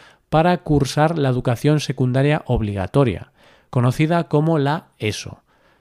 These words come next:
En la eso se estudian cuatro años, hasta los dieciséis. Después, los adolescentes españoles pueden decidir si siguen estudiando en el instituto para cursar los dos años de bachillerato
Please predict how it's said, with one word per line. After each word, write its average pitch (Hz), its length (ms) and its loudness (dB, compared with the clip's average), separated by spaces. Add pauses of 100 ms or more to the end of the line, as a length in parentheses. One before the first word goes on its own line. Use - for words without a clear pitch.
(220)
En 117 100 -4
la 135 120 2
eso 175 200 0
se - 100 -4
estudian 165 380 0
cuatro 143 400 2
años, - 460 -6 (120)
hasta 117 340 -4
los 110 180 -4
dieciséis. 98 680 -8 (520)
Después, 165 720 2 (120)
los 101 300 -4
adolescentes 101 580 0
españoles 139 640 0
pueden 135 320 -2
decidir 127 560 -2 (480)
si 104 480 -6
siguen 127 360 -2
estudiando 120 760 0
en 98 140 -8
el 92 100 -6
instituto 165 720 0
para 104 240 -2
cursar 110 420 -2
los 95 320 -4
dos 127 180 2
años 117 280 -2
de 95 100 -6
bachillerato 143 760 2